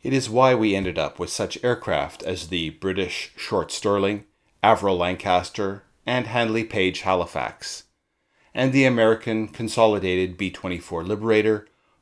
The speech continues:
Boeing B seventeen Flying Fortress, and B twenty-nine Superfortress. These aircraft will all be examined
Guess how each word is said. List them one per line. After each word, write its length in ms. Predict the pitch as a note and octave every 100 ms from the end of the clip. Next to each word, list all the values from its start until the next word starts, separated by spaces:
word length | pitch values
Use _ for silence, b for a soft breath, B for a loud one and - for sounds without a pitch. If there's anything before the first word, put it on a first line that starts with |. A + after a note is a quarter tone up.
| G2
Boeing 440 | A#2 A2 G2+ F2+
B 120 | G#2
seventeen 680 | F#2+ G#2 F2 E2+ - G2+ F#2+
Flying 320 | - F2 E2
Fortress, 760 | - A#2 A2+ A2+ A2 - - - b b b
and 440 | A#2+ A#2 A2+ G#2 -
B 180 | - A2
twenty-nine 580 | F#2+ A2 G2+ F#2 F2 F2
Superfortress. 1040 | - A#2+ - E2+ D#2 C#2 - - - - - _ _ _ _ _ _ _ _
These 240 | - D3 C3+
aircraft 680 | C3 B2+ A#2 A2 A2 -
will 220 | A2+ A#2+ -
all 260 | B2+ B2
be 180 | G#2 F2
examined 640 | E2 E2 E2+ D2+ D2 D2